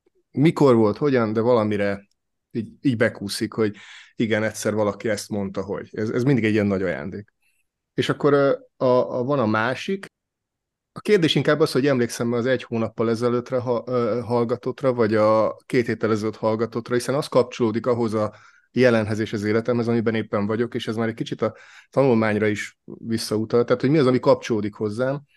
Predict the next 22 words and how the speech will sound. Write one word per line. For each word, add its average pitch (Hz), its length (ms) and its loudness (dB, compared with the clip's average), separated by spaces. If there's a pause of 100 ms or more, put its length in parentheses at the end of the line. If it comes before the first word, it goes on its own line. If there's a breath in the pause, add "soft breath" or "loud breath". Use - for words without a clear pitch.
(220 soft breath)
és, - 440 -2
és - 380 -6
inkább 143 320 2
azt - 140 0
mondanám, 135 360 4
hogy 117 160 2
annak 117 280 0
örülök, 127 240 0
hogy 127 100 0
rengeteg 131 400 -2
hirdetés 120 540 -4
volt, - 140 -8
ami 139 120 0
megmozdított 104 800 0
akkor 110 380 0
ott. - 320 -6
Nem - 160 -2
emlékszem 113 420 2
már, 107 120 0
mi 104 120 -2
volt 95 440 -2
most, - 540 -2